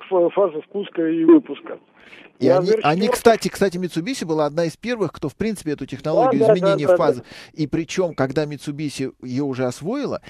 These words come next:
Speaker 2: именно Mitsubishi стала как раз, э, тем донором идей, откуда пошла щас гениальная поросль моторов у Hyundai. Hyundaiшники именно у Mitsubishi,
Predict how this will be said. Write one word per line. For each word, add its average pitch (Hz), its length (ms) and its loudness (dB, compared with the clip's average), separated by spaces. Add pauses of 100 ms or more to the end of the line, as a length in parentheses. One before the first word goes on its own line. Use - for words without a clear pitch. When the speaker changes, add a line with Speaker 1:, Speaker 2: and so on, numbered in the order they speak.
(140)
Speaker 2:
именно 233 320 -2
Mitsubishi 214 460 -6
стала 170 320 -2
как 147 200 -4
раз, 160 260 -2 (280)
э, 139 320 -6
тем 151 300 -6
донором 165 480 0
идей, 175 560 -2 (320)
откуда 202 480 -2
пошла 180 380 -2
щас 151 200 -2
гениальная 165 520 -2
поросль 170 580 -4
моторов 160 600 -4
у 170 120 -6
Hyundai. 139 500 -4 (680)
Hyundaiшники 196 560 2 (120)
именно 233 280 0
у 214 80 4
Mitsubishi, 202 640 -2